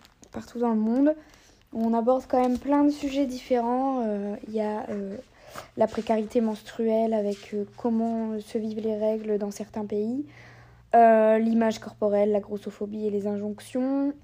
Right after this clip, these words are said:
Ensuite, on a la société patriarcale, l'éducation, l'activisme, le mariage forcé, l'excision et les sociétés matriarcales. Et le féminicide, l'harcèlement et la révolte.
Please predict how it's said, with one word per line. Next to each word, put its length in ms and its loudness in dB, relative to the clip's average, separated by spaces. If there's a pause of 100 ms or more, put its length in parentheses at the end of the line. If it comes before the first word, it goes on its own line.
(100)
Ensuite, 300 -10
on 60 -2
a 60 -2
la 100 0
société 420 -4
patriarcale, 680 -2
l'éducation, 880 -4
l'activisme, 640 -10 (540)
le 80 -2
mariage 420 -2
forcé, 360 -6
l'excision 640 -6
et 80 -4
les 80 -4
sociétés 500 -8
matriarcales. 840 -6 (560)
Et 160 0
le 100 -2
féminicide, 800 -4
l'harcèlement 680 -6 (100)
et 80 -6
la 120 -4
révolte. 580 -4